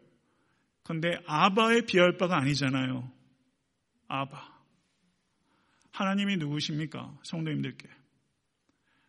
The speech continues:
하나님이 여러분에게 누구신지에 따라 여러분이 누구인지가 결정되는 것입니다. 아멘.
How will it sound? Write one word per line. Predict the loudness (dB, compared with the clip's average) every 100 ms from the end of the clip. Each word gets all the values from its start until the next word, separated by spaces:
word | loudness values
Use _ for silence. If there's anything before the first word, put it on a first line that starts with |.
| _ _ _ _ _
하나님이 | -6 -2 0 0 2
여러분에게 | 2 0 0 -2 -2
누구신지에 | -2 -2 -2 0 -2
따라 | -4 -4 -4 -6 -12 -18 _ -4
여러분이 | -2 -2 -2 -4
누구인지가 | -2 -2 -4 -4 -6
결정되는 | -6 -8 -6 -4 -4 -4
것입니다. | -6 -10 -14 -18 _ _ _ _ _ _ _ _ _ _ _ _ _ _ _
아멘. | -8 -4 -4 -4 -6